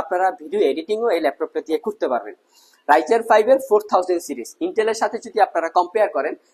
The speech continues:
টেন জেনারেশন ক্যাটাগরি, এইট জিবি র্যাম, দুশো ছাপ্পান্ন জিবি এসএসডি। এটারও কিন্তু অনেক ভেরিয়েন্ট আমাদের কাছে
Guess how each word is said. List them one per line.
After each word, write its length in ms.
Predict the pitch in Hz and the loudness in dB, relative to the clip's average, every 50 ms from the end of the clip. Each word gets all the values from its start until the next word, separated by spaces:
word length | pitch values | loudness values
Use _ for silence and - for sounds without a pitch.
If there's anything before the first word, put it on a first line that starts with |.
| _ _ _ | _ _ _
টেন 140 | 220 233 240 226 220 | 6 6 6 4 2
জেনারেশন 400 | 214 202 190 180 180 - 202 185 185 | 0 0 0 0 -2 -2 -4 -2 0
ক্যাটাগরি, 420 | 196 - - 165 - - 143 165 339 - _ - 165 | 0 0 0 -2 -4 -4 -6 -6 -8 -8 _ -2 -2
এইট 120 | 190 - - | -2 -2 -4
জিবি 200 | 208 214 226 233 226 | -8 -6 -2 0 0
র্যাম, 140 | 240 269 294 - | 2 0 0 -2
দুশো 200 | 262 370 - 208 - - | -4 -4 -4 -4 -2 -4
ছাপ্পান্ন 280 | 175 - - 160 160 156 147 | -4 -4 -4 -6 -6 -6 -8
জিবি 140 | 147 139 131 | -6 -6 -6
এসএসডি। 280 | 120 - 120 - - 101 - _ _ _ _ _ - 135 | -6 -8 -12 -18 -18 -18 -20 _ _ _ _ _ -4 0
এটারও 240 | 143 196 214 240 240 - | 2 4 4 4 2 -2
কিন্তু 160 | 247 220 - 247 175 165 | -4 -2 2 2 4 4
অনেক 140 | 202 208 - - | 2 0 -2 -2
ভেরিয়েন্ট 300 | 170 156 165 202 220 - 214 196 | 0 2 4 4 4 4 4 2
আমাদের 240 | 196 190 196 202 202 - | 2 2 -2 -2 -4 -2
কাছে 180 | 196 - - | -4 0 2